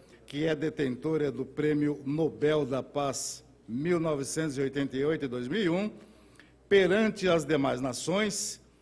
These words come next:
e em sinal de reconhecimento aos valores militares, espírito de civismo,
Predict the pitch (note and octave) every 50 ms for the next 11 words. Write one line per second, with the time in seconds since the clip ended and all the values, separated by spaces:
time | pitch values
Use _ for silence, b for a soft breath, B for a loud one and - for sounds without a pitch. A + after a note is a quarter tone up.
0 | b b b b b - C#3+ D#3+ E3 F3+ G#3 G#3 F#3+ - - F3+ D3+ C3+ C#3 D3+
1 | E3 E3+ E3 C3+ D3 D3 C3 C3 D3 F3 E3+ - D#3+ D#3 D#3 D3+ D3 - C3+ A#2+
2 | A#2 C3+ D3 D#3 D#3+ D3 - - D3+ D3 D3 - - C#3 D3 C#3+ C3 A#2 A#2+ A#2+
3 | C3+ B2+ B2+ C3 C#3+ C#3+ C#3 C3+ A#2+ A2 B2 C#3 E3 D#3+ C3+ A2+ - - A#2+ C3
4 | D3+ E3 F#3 E3 - - - - B B B B B B B B B B - D#3
5 | D#3 - - - - - - G#3 A3 F#3 G3 - E3+ E3 D#3 D#3 D3+ - C3 A2+
6 | A2 C#3 E3+ F#3 F3+ E3 F#3 F#3 F#3+ F3+